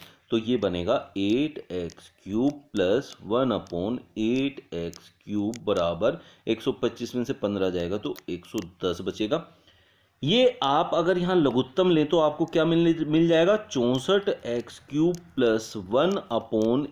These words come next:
एट एक्स क्यूब। यही तो आपको चाहिए था, जो कि बराबर है एक सौ दस के।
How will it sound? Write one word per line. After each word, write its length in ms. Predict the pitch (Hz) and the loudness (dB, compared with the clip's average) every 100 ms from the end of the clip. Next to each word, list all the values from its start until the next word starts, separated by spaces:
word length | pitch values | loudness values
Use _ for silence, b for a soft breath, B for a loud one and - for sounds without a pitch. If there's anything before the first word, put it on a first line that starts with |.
| - | -2
एट 480 | 139 175 208 202 - 110 | 4 6 4 0 -8 -6
एक्स 360 | 107 107 - - _ | -6 -6 -14 -20 _
क्यूब। 400 | 147 156 131 - - b b b b - | 0 4 4 0 -16 b b b b -4
यही 300 | 110 117 151 | -2 0 0
तो 140 | 156 | 2
आपको 260 | 139 139 147 | 2 0 -2
चाहिए 320 | 147 143 175 | 0 2 2
था, 340 | 175 98 - b b b | 2 -4 -6 b b b
जो 120 | 98 110 | -4 -2
कि 160 | 123 | -2
बराबर 440 | 107 95 92 98 101 | 0 0 2 0 -2
है 160 | 143 - - | -4 -4 -8
एक 220 | 85 - | -12 -12
सौ 160 | - 151 127 - | -6 -6 -6 -6
दस 220 | 82 - - | -6 -6 -10
के। 180 | - | -14